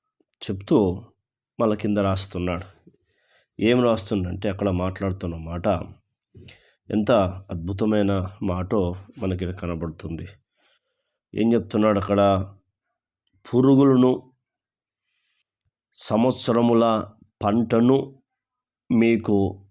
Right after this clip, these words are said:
మరలా ఇత్తును" అంటున్నాడు. అంటే అర్థం ఏంటంటే, పురుగులు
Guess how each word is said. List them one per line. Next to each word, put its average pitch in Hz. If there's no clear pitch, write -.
మరలా 107
ఇత్తును" 110
అంటున్నాడు. 95
అంటే 87
అర్థం 110
ఏంటంటే, 95
పురుగులు 143